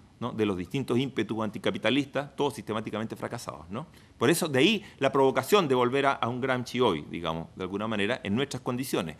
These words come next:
Y en ese sentido, entonces, él elabora la idea del intelectual orgánico, ¿ah? Como el intelectual colectivo, de alguna manera. Y en ese sentido, ¿en qué va?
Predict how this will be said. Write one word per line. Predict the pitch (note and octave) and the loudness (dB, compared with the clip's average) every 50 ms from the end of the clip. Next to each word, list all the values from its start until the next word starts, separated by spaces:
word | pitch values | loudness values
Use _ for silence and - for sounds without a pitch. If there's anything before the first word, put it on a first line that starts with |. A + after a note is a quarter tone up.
| - - - - - - - | -18 -20 -20 -20 -18 -4 0
Y | B2+ | 2
en | C#3+ E3 | 2 2
ese | F3+ F3+ F#3+ | 0 0 -2
sentido, | E3+ F#3 E3+ - F3+ F3+ F3+ | -2 -2 -2 2 4 4 6
entonces, | E3+ - F#3+ F#3 - G#3 - | 6 4 2 2 2 2 2
él | - F3 F#3 | 4 4 6
elabora | F#3 F3 E3+ E3 E3+ F3 E3 D#3+ E3+ | 6 6 6 6 6 6 6 6 4
la | E3+ D#3 C#3+ | 4 4 4
idea | C#3 C#3+ E3+ F#3 F3 | 4 4 4 4 4
del | D3 D3 C#3 | 4 2 -2
intelectual | C3+ B2 - B2+ B2+ A2 - - C3 B2+ B2+ B2+ - - - - - - - - | -2 -2 -2 -4 -4 -4 0 4 4 4 4 2 -2 -12 -20 -20 -20 -20 -14 -4
orgánico, | - B2+ B2 C3 A#2+ E3+ D3+ A#2+ G#2 G#2 G2+ G#2 G#2+ F2 - - - - - - - - - - - - - - | -2 0 0 2 2 2 4 4 2 2 0 0 -4 -4 -4 -10 -18 -20 -20 -20 -20 -20 -20 -20 -20 -20 -8 -4
¿ah? | G#2+ B2 D3+ - - - - - - - - - - | -4 -4 -4 -6 -14 -20 -20 -20 -20 -20 -20 -6 -2
Como | - A#2+ B2 B2+ C3 | 0 2 4 4 4
el | A2 A#2+ A#2+ | 4 4 2
intelectual | B2 A#2 - A2+ A2 - - A#2 A2 G2+ | 2 0 0 0 0 0 -2 -4 -4 0
colectivo, | - A#2 G#2 G2 - - - E2 C#2+ D2 D#2 - - - - - - | 0 0 0 0 -2 -4 -6 -6 -6 -6 -10 -14 -16 -20 -20 -12 -6
de | G2 G2+ | -4 -2
alguna | F#2+ A2 G#2+ F#2+ | -2 0 0 0
manera. | F2+ F2+ E2+ D#2+ D#2 D#2 - - | 0 2 2 0 0 -2 -6 -4
Y | - A#2 B2 | -2 0 0
en | C3 D3+ F3 | 0 0 -2
ese | E3 D#3+ | -4 -4
sentido, | D#3 D#3 - - F3 F3 | -6 -8 -2 2 2 2
¿en | D#3 - | 4 4
qué | - F3 | 2 2
va? | F#3+ G#3 D#3+ F#2+ - | 4 6 4 4 4